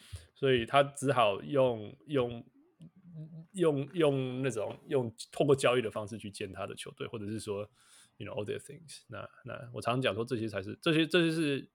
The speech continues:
and they made it, right？就从汪六标准就是说他们做到了。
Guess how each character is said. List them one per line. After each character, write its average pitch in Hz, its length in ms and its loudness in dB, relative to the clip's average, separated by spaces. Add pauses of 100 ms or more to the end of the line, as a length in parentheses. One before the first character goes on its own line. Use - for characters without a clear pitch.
(160)
and 185 260 6
they 202 140 12
made 190 260 12
it, 110 40 6
right？ 143 200 10
就 160 80 8
从 147 360 6
汪 156 140 8
六 156 140 8
标 135 180 8
准 123 140 2
就 110 60 -4
是 110 40 -2
说 113 60 0
他 123 60 2
们 120 100 -2
做 107 160 -4
到 - 160 -6
了。 - 120 -14